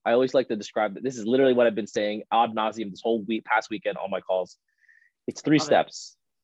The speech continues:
Speaker 1: three steps with an additional fourth. If you wanna work either in person or online, it's, uh, comprises of, well, the individual comes to me with something.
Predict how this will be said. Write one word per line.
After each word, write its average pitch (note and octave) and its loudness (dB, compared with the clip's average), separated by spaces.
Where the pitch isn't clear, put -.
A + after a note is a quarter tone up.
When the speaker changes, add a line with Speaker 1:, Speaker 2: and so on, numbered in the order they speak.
Speaker 1:
three G3+ 4
steps F3+ 4
with D3+ 4
an C#3 2
additional B2+ -2
fourth. F#2 -6
If - -12
you B2 0
wanna D3 6
work B2+ 6
either A2 0
in C3 -2
person C3+ 0
or A2+ 4
online, G#2 0
it's, - -8
uh, F2+ 0
comprises C#3 4
of, A2 6
well, C3 4
the C3 4
individual C3+ 2
comes B2 -4
to A#2 -8
me A2 -2
with G#2 -4
something. F#2+ -6